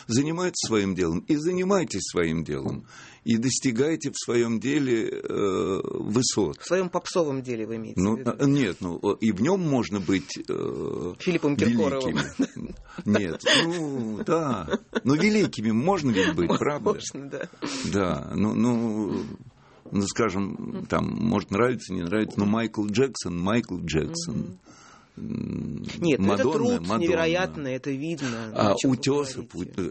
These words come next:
Speaker 1: э, да, а
Speaker 2: Мгм.
Speaker 1: Шульженко.
Speaker 2: Мгм.
Speaker 1: Э, и, ну, я не знаю, кого, э, рядышком можно поставить.
Speaker 2: Но все равно вот это вот, э, ст-, стремление, а, и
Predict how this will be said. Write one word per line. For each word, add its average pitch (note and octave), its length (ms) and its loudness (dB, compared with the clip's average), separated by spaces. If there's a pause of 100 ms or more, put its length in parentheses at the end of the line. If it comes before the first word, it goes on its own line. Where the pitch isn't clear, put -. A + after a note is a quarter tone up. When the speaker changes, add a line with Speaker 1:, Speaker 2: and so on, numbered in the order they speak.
Speaker 1:
э, - 20 -2
да, A2 160 2
а A2+ 140 -2
Speaker 2:
Мгм. A#2 40 4
Speaker 1:
Шульженко. G#2 1040 0
Speaker 2:
Мгм. F3 600 -12 (180)
Speaker 1:
Э, E2+ 680 -2
и, G#2 1120 0
ну, G#2 200 2
я A2+ 180 4
не B2 80 4
знаю, D#3+ 280 0
кого, F#2 260 2 (100)
э, F2+ 260 -2
рядышком D#2+ 640 -2
можно D2 360 -4
поставить. - 480 -12 (640)
Speaker 2:
Но A3 160 2
все - 160 -4
равно C4+ 200 0
вот B3 120 0
это G3+ 140 0
вот, G3 180 -4 (120)
э, F#3 100 0
ст-, - 260 -8
стремление, F3+ 880 2
а, C#3+ 240 -6
и E3+ 300 0